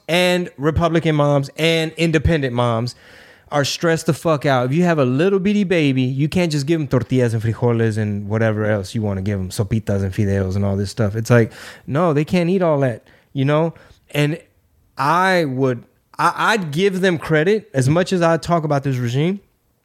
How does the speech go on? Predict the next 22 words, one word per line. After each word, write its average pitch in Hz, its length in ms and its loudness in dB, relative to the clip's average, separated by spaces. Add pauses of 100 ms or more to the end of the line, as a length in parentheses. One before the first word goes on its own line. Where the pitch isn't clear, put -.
(320)
I 160 220 2
would 165 240 0
gladly 139 640 0 (640)
give 175 260 0
them 180 180 2
props 156 540 -2
if 143 180 0
they 165 160 2
did 151 260 0
a 165 60 2
good 143 240 0
job. 120 520 0
If 135 140 -2
Psaki 160 420 0
went 156 180 2
up 147 100 0
there 151 100 0
and 135 80 0
said, 131 240 0
"This 156 180 0
is 127 160 -6
unacceptable, 151 880 0